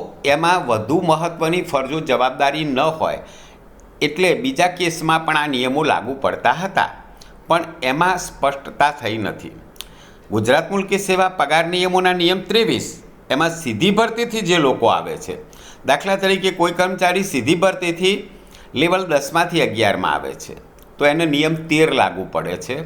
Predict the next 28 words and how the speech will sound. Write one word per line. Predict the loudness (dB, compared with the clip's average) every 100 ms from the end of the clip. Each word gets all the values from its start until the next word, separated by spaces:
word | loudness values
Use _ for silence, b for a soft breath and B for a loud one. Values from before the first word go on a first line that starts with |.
| -14 B B B B
એનું | -2 0 0
ફિક્સેશન | -6 -4 -2 0 2
આ | 2
રીતે | -2 -6 -6 0
કરવાનું | 0 2 0 0 -8 -8
થાય | -2 -2 -4 -14 B B B B
અથવા | -2 -2 0 0
એને | 2 -2
સિલેક્શન | -2 -2 0 0 0
ગ્રેડ | 2 0 2
લાગુ | 2 2 -4 0
પાડવો | 0 2 0
કે | 0 -4
કેમ | -2 -2 -2 -6 B B B
એ | -2
સ્પષ્ટતા | -2 -2 -4 -4 -6 0 0
થયેલી | 0 -2 0 0 -2 -4 -6
નથી, | -4 -2 -6 -14 B B B -2
પણ | 0 0 -2 -16 -8
ચોક્કસ | -2 -2 0 -2 -2 -8 -18 -12
સિલેક્શન | -6 -2 -2 0 0 2
ગ્રેડ, | 2 0 -2
સિનિયર | -12 -8 -4 2 2
સ્કેલ | 0 0 0
મેળવતા | 2 4 2 2 -2 0
કર્મચારીઓને | -2 0 2 2 0 -2 -4 -10 B B B -2
આ | -2 0
એક | -4 -4